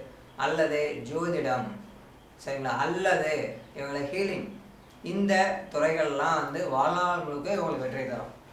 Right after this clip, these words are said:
அப்படியே ஹீலிங் முறை, ஜோதிடம் வெற்றியை தரும், அதுக்கடுத்து ஹீலிங் வெற்றியை தரும். புதாயத்து யோகம் இருக்கிறனால இவங்களுடைய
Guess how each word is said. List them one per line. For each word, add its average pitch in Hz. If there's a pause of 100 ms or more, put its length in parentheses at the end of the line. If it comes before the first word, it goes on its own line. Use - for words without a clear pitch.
(680)
அப்படியே 143 (440)
ஹீலிங் 156
முறை, 127 (100)
ஜோதிடம் 160
வெற்றியை 143
தரும், 135 (100)
அதுக்கடுத்து 143
ஹீலிங் 165 (120)
வெற்றியை 143
தரும். 110 (460)
புதாயத்து 180
யோகம் 151
இருக்கிறனால 135 (600)
இவங்களுடைய 175